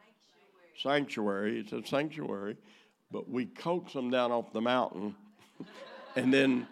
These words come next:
we harvest them, and we put them in the deep freeze,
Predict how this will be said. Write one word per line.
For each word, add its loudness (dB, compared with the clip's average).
we 6
harvest 4
them, 0
and 4
we 10
put 2
them 6
in 4
the 4
deep 6
freeze, 4